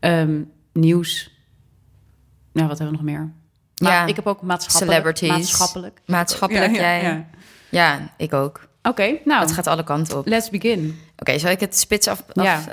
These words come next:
Speaker 2: eh, ehm, want in het kader van dat we een fanpodcast maken, ja, ik ben gewoon fan van andere mensen. En dat zijn namelijk Timothée Chalamet en Harry Styles en Billie Eilish. En dan specifiek hun fanaccounts op Instagram.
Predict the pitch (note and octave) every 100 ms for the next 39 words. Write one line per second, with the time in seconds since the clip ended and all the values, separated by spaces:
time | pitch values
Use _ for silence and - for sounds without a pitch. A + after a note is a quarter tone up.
0 | - - _ D#3+ E3 D#3+ D#3+ D#3 - E3
1 | F3+ F3 F#3 F#3 F3 F3+ E3+ D#3+ - -
2 | D#3+ D3+ D3 F3+ F#3+ E3+ D#3 - D3+ D#3
3 | C#3+ D3 C#3+ D3 - - - - - -
4 | - _ D3+ D3+ A#2 D#3 - E3+ D#3+ E3+
5 | E3+ - F#2 - - F3 E3 D3+ C#3 F3
6 | D#3+ D#3+ D#3 F3 E3+ E3 D#3+ E3 D#3+ D3+
7 | D3+ D3 - _ - F3 E3+ F3 D#3+ -
8 | F3 E3+ E3+ F#3 A#3+ C#4 _ _ - -
9 | D#3+ D#3+ E3+ E3+ E3+ F3+ - E3+ F3+ C4
10 | - - - _ _ - E3 D#3 D3 C3+
11 | C#3+ F#3 F4+ - - E3+ E3+ D#3+ D#3+ -
12 | - F3 E3 - F3+ D#3+ D#3+ D#3+ D3 C#3+
13 | C#3 C#3+ E3 D4+ - - D#3 D3 - E3
14 | D#3